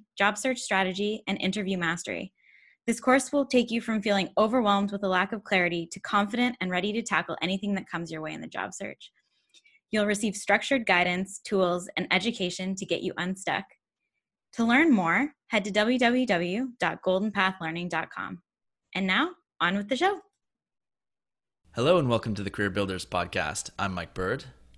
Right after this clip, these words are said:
Speaker 1: I'm Lisa Plain.
Speaker 2: Today, we're talking about finding success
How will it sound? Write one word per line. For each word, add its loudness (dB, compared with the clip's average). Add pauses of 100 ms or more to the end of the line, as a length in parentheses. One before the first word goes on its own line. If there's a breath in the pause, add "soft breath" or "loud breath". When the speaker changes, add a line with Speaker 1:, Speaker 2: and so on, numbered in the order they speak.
(100)
Speaker 1:
I'm 2
Lisa -6
Plain. -2 (460 loud breath)
Speaker 2:
Today, 4
we're -2
talking -2
about -2 (160)
finding 0
success -2